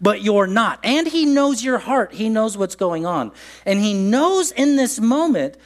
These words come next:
what these fearful disciples are going through. And so he says to them, "Peace." But then we see Thomas isn't there.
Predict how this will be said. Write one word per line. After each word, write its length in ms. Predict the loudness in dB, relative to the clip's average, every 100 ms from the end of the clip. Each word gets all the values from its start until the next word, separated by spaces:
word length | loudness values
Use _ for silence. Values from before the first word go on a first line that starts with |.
| -4
what 200 | -2 0
these 400 | -2 -4 -4 -10 _ -14
fearful 500 | -2 0 0 -2 -4
disciples 720 | -4 -4 -4 -2 -2 -4 -8 -16 -6
are 100 | -4
going 360 | 0 0 0 -2
through. 240 | -2 -2
And 80 | -2
so 120 | -4
he 100 | -4
says 260 | -4 -6 -6
to 100 | -4
them, 260 | -4 -4 -10 -20 -20 _
"Peace." 680 | -10 -6 -6 -6 -12 -14 -18 _ _ _ _ _ _ _ _ _
But 100 | -8
then 120 | -4
we 120 | -4 -4
see 180 | -8
Thomas 460 | -10 -6 -4 -4 -6
isn't 240 | -10 -8
there. 340 | -6 -6 -8